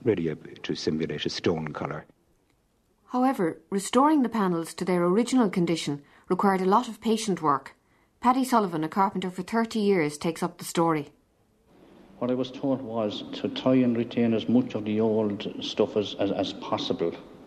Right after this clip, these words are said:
Speaker 3: Try and work in even what I'd be repairing, try and get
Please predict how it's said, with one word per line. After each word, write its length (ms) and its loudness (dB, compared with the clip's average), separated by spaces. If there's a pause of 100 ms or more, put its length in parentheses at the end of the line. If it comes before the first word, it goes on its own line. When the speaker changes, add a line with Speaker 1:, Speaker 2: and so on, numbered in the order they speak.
(500)
Speaker 3:
Try 200 -4
and 140 0
work 280 0
in 200 4
even 680 2
what 160 4
I'd 140 2
be 100 2
repairing, 500 2
try 140 -2
and 160 0
get 160 0